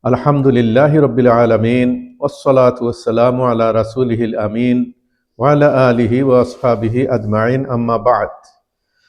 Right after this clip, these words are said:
فقد قال رسول الله صلى الله عليه وسلم: "إذا خرجت من منزلك فصل ركعتين تمنعانك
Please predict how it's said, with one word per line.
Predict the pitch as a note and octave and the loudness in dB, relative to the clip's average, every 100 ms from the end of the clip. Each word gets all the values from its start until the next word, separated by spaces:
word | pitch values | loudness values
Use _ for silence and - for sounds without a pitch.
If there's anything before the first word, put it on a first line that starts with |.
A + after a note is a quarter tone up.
| _ _ | _ _
فقد | A2+ C3+ C#3 | 0 0 0
قال | D#3 D#3 D#3 C#3 | 2 2 4 2
رسول | C3+ - C#3+ | 2 0 0
الله | C3+ A#2+ B2+ D3 C#3+ | 2 4 2 2 0
صلى | C3 D3+ C#3 B2 | 0 -2 0 0
الله | A#2 B2+ C3+ C3 | 2 0 2 2
عليه | A#2 B2+ B2 A#2 | 4 2 2 -2
وسلم: | B2 C3+ C3 C3 C3 _ _ _ _ _ - | -2 -2 0 -2 -6 _ _ _ _ _ -2
"إذا | C3 D3 C3+ | 2 4 2
خرجت | - C3+ D#3 C#3+ E3 | 4 4 2 0 0
من | C#3+ C3+ C3+ B2 | 2 2 2 2
منزلك | B2+ C3 B2+ B2 B2 B2+ | 2 2 0 2 2 2
فصل | B2 A#2+ - D3 C3 B2+ | 0 -2 -2 -2 2 2
ركعتين | B2 - A#2 - B2+ C3 C3 B2+ _ _ _ _ | 2 0 -2 2 2 2 -2 -10 _ _ _ _
تمنعانك | C#3+ D3 C#3 B2+ C#3 D3 C#3 C#3 C3+ C3 C3 | -2 0 2 2 2 2 0 0 2 2 2